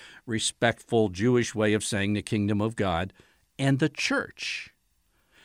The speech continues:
And those places where it comes together is in Matthew sixteen, where Jesus singles out Saint Peter.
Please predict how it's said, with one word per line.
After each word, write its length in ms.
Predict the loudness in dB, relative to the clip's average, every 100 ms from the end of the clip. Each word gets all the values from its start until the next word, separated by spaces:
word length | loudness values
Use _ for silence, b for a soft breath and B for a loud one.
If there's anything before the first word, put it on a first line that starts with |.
| b b b
And 220 | 2 4
those 480 | 6 6 4 -2 -10 _ _ _ _ _ -6
places 440 | 2 2 2 0
where 160 | 0 0
it 80 | 2
comes 320 | 0 2 2
together 600 | 2 4 2 2 -4 -4
is 200 | 0 2
in 120 | 4
Matthew 380 | 4 4 0 -4
sixteen, 840 | -4 -4 -6 -8 -4 -4 -4 -8 -12 b b b b b b b
where 440 | 0 4 4 2 -2 _ _ _ _ _ _ _ _ _ -4
Jesus 720 | 2 4 4 -2 -6 -8 -10 -10
singles 480 | 0 4 4 4 4
out 220 | 4 2
Saint 320 | -2 -2 -2
Peter. 480 | -2 -2 -4 -12